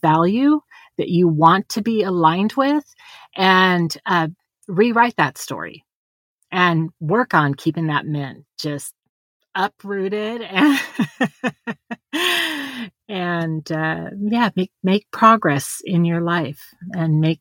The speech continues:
make time and give yourself energy for your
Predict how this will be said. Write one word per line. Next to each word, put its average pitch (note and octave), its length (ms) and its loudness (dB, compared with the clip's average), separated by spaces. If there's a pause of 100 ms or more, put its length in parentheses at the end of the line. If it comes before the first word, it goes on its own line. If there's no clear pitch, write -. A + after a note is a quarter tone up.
(120)
make F3 420 -2
time F#3+ 540 4
and D3+ 240 2
give E3 180 4
yourself E3+ 420 0
energy F3 460 0
for D#3+ 400 2
your D#3 600 4